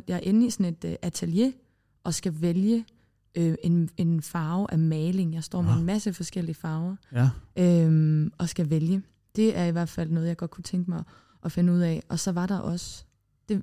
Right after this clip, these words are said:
Speaker 1: måske ikke en drøm, men det er, øhm, at jeg i en, en lang periode vågnede med følelsen af, at jeg kom for sent.
Speaker 2: Mm.
Speaker 1: Det ved jeg ikke, om er noget generelt, men det er
Speaker 2: I
Speaker 1: i hvert fald
Speaker 2: et stort tema i, altså,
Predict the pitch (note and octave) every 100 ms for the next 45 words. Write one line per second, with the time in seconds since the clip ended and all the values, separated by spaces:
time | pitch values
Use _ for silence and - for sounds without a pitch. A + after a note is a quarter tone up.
0 | - F#3+ F#3+ F3+ E3+ F3+ G3+ G#3 - F3
1 | F#3 F3 E3+ E3+ _ _ _ _ _ -
2 | E3+ E3 D#3 D#3 - - - F3 E3+ E3
3 | E3 - E3 G3+ F#3 F3+ E3 E3+ F#3 F#3+
4 | _ - D#3 F#3+ A3 A#3 F#3 E3 E3+ -
5 | G3 G3 F3+ F3 G3+ G3+ A3 C#4 C4+ -
6 | _ _ B2+ A2+ A2+ A2+ G2+ F#2 F2+ _
7 | _ _ _ F3+ E3+ E3+ E3 E3 D3+ D3+
8 | D#3 - D3+ D3+ D3+ - F#3 A3 G3+ F#2+
9 | F#2 F#2+ - - - C#3 C3 - A2+ A2
10 | G2+ F#2 F2 - _ - F#2+ G#2 F2+